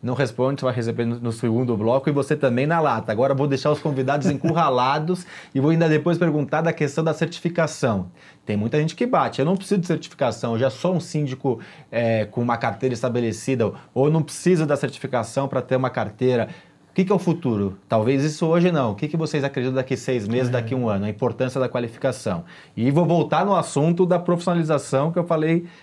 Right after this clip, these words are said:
Speaker 1: há, há, há pouco tempo atrás. Da, da, da grande diferença que existe, de alguns pontos de ser, se, se dá pra ser síndico sem ser profissional num momento como hoje. Bom, é muita coisa.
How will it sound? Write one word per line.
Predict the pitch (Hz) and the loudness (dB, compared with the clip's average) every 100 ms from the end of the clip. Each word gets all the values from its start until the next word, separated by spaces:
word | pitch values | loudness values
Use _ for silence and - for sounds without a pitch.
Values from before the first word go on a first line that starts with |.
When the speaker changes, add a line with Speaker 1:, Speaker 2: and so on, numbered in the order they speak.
| - | -4
Speaker 1:
há, | 135 135 | -4 -2
há, | 127 131 117 | -2 -2 -2
há | |
pouco | 127 143 139 | -2 -2 -2
tempo | 147 147 | -2 0
atrás. | 156 151 120 95 87 - - - - | -2 0 0 -2 -4 -12 -20 -20 -6
Da, | 107 107 95 | 0 0 0
da, | - 110 92 | -2 -2 -2
da | 95 87 98 98 95 | -4 -6 -4 -2 -2
grande | 95 127 135 127 | -2 -2 -2 -2
diferença | 131 - 120 110 123 135 - | -4 -2 0 0 -2 -4 -6
que | 117 | -6
existe, | 113 90 101 131 127 - 113 - - | -6 -4 -2 -4 -4 -6 -6 -6 -14
de | - | -6
alguns | 107 120 113 | -4 -2 -6
pontos | - 120 120 123 123 117 - - _ | -4 -2 -2 -4 -8 -10 -18 -20 _
de | 104 | -6
ser, | 104 - 131 | -6 0 0
se, | 117 - 147 - | 0 -6 -6 -6
se | - | -6
dá | 117 139 | -2 0
pra | 156 151 | 0 0
ser | 139 | -2
síndico | 117 - 131 120 117 | -4 -4 -6 -6 -8
sem | - 117 | -8 -6
ser | 117 | -4
profissional | 123 113 - 107 104 117 123 - - - | -4 -6 -6 -4 -2 0 -2 -6 -16 -6
num | 117 | -2
momento | 110 113 117 | 0 -2 -4
como | 123 123 | -4 -2
hoje. | 101 - - - _ - - - - _ | -2 -4 -10 -16 _ -20 -20 -20 -20 _
Bom, | 147 127 - - - _ _ | 4 4 0 -10 -20 _ _
é | 98 | -4
muita | 107 147 147 | -2 0 0
coisa. | - 131 147 151 156 | 2 2 2 2 -2